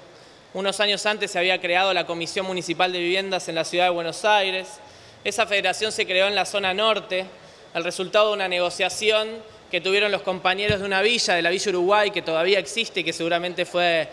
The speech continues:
relevada en el límite entre San Fernando y San Isidro,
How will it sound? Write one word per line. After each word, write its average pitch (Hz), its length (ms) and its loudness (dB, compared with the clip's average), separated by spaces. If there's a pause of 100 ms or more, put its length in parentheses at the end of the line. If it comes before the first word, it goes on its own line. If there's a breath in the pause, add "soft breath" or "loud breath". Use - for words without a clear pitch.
(360 loud breath)
relevada 180 760 2
en 175 80 -4
el 175 100 -4
límite 196 300 -2
entre 170 240 -2
San 175 180 -2
Fernando 196 420 -2
y 190 40 0
San 180 180 -2
Isidro, 208 640 0